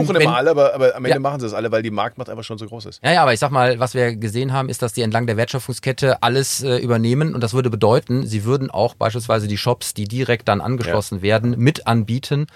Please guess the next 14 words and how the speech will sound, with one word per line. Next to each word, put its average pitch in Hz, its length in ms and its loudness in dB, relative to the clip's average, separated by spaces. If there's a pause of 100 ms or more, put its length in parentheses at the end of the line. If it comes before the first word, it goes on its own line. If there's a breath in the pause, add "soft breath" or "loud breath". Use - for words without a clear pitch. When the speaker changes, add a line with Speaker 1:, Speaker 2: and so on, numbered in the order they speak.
(220 loud breath)
Speaker 2:
und 120 140 -2
gar 113 160 4
nicht 123 180 -4
mehr, 113 400 4
äh, 107 260 2
nur 120 280 0
über 110 180 0
Schnittstellen 117 460 -4
von 98 180 -6
anderen 110 300 -2
das, 104 340 -4
äh, 101 200 0
hochspielen 95 360 -8
lassen. 76 220 -10